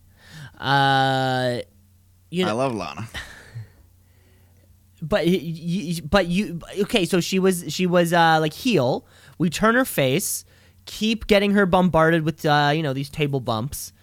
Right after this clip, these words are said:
Speaker 1: Wins a battle royal, more table bumps. She hasn't quite gotten the opportunity to, for us to rally behind her. She's just a person being thrown through tables. You see what I'm saying?
Speaker 2: Yeah, but this is building.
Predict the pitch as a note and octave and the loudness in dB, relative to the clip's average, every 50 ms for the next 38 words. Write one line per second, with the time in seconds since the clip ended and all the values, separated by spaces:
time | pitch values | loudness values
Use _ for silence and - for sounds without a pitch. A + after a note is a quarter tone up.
0 | _ _ _ _ - - C#3 E3+ F#3 F#3 E3 F#3 F#3 F3+ F#3+ G3 F#3 E3+ D3+ C#3+ | _ _ _ _ -8 -4 -2 0 0 0 2 2 4 4 4 2 2 2 2 2
1 | C#3 C3 C3 C3+ D3 - - - _ - - C3 C#3+ D#3+ E3+ E3 - - E3+ E3+ | 2 2 0 0 -2 -4 -8 -20 _ -8 -2 2 4 4 4 2 2 2 2 2
2 | E3+ E3+ D#3+ D3 C3+ B2 B2 B2 C#3 - - - - _ _ - - _ - - | 4 2 2 2 0 -2 -2 -2 -6 -6 -8 -10 -10 _ _ -20 -20 _ -10 -2
3 | - A3+ A3+ A3 B3+ B3+ D4+ D4 A3+ - - A#3+ A#3+ A3+ F3+ E3 E3 F3+ G3+ G3+ | 0 2 4 2 2 0 0 -4 -6 -4 -4 -4 -4 -4 -4 -2 2 2 2 2
4 | G3 G3 F#3+ F#3 F3 E3+ - E3 D3 - - G#3 A3 A3+ G#3+ F#3 F#3+ F3+ E3+ E3 | 2 -2 -2 -2 -2 -2 -4 -6 -6 -4 -4 -2 -2 -2 -2 -2 -2 -4 -4 -4
5 | D#3+ D#3 D3 - - - - - F3 E3+ E3 D#3+ D3+ D3 C3+ C3+ _ _ _ _ | -4 -6 -8 -10 -10 -10 -4 -2 0 0 2 0 0 0 -2 -4 _ _ _ _
6 | _ _ _ _ - - - G#3 G#3 F#3+ G3 - - - A#3 G3+ D3+ C#3+ D3+ D#3 | _ _ _ _ -8 0 4 4 4 4 4 0 0 0 0 0 2 2 2 2
7 | F3 F#3 F#3 F#3 F3+ E3 C#3 D#3 D3+ D3+ - - E3+ F#3 G#3+ G#3+ G3 F3 - A#2+ | 4 4 2 2 2 2 0 0 -2 -2 -2 0 0 2 2 2 0 -2 -4 -6
8 | G2+ E2+ D2+ - - - - - - - - - F#3+ F#3+ D#3+ C#3 - E3+ E3+ D#3+ | -8 -8 -8 -8 -10 -10 -14 -16 -18 -10 -6 -2 -2 -2 -2 -2 0 2 2 2
9 | - - - - - - - - D#3 - - E3+ E3 D3+ - D3+ C#3 D3 D3 C#3+ | 2 -4 -8 -8 -10 -10 -6 -6 -4 0 2 0 2 0 0 -2 0 0 -2 -2
10 | C#3 - D3+ C#3+ C#3 C3+ C3+ - B2+ A#2 - C#3+ C#3 C3 A2 F#2 D#2+ G2+ - D3+ | -4 -4 -2 -2 -2 -2 -4 -6 -8 -6 -4 -2 -2 -2 -2 -6 -10 -10 -10 -8
11 | - C4 D4+ A4 A4+ F#4+ - - - E3 D3 D#3 G3 C4+ D4 - - - - - | -6 -4 -4 -4 -4 -6 -8 -6 -4 -4 -2 -2 -2 -4 -6 -12 -20 -20 -20 -20
12 | - _ _ _ _ _ _ - _ _ _ _ _ - G2 A2+ C3 C#3 C#3 E2+ | -20 _ _ _ _ _ _ -20 _ _ _ _ _ -12 -8 -6 -6 -4 -6 -6
13 | - - - - - - - - - - D#2+ E2+ - D#2 E2+ G#2+ G#2+ - - | -8 -10 -14 -16 -16 -16 -16 -16 -14 -14 -14 -10 -8 -8 -8 -8 -8 -10 -16